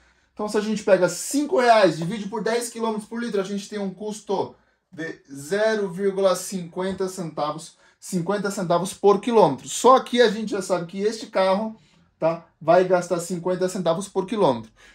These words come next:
Eu vou colocar uma se-, segunda situação aqui, e eu vou colocar quatorze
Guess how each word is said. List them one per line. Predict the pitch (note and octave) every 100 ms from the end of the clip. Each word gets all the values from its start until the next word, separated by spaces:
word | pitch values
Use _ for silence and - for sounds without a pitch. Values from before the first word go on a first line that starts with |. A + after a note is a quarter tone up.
| -
Eu | G3+
vou | C4+
colocar | C#4 B3+ -
uma | A3 G#3
se-, | G#3 F#3+ -
segunda | - F3+ C4 - A3
situação | G#3 E3+ D#3+ C#3+ E3 C#3
aqui, | C#3 G#3 F3+ - _ _ _ _ _ -
e |
eu | D3
vou | D#3+ E3+
colocar | F#3 F3 E3 F3 D#3 D3+ C#3+ C#3 B2 A#2+ - _ _ _ _
quatorze | E3+ D#3+ - G3+ G#3+ G3+ F#3+ G#3 A3+